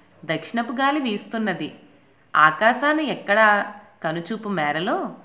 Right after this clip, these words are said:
మబ్బు తొనక లేదు. వర్షం కలిగించే గ్రహాలేవి బలంగా లేవు" అంటూ తన శాస్త్రమంతా చదివాడు. "నాకా గ్రహాలు నక్షత్రాలు ఏం తెలుస్తాయండి? నాకు తెలిసిందల్లా పొద్దు కూకే వేళకు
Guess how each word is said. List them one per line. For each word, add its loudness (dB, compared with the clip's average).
మబ్బు -2
తొనక -4
లేదు. -2
వర్షం -2
కలిగించే -2
గ్రహాలేవి -2
బలంగా 0
లేవు" -2
అంటూ -4
తన 0
శాస్త్రమంతా 2
చదివాడు. -2
"నాకా 0
గ్రహాలు 2
నక్షత్రాలు -2
ఏం -2
తెలుస్తాయండి? -4
నాకు 2
తెలిసిందల్లా -4
పొద్దు -8
కూకే -4
వేళకు -4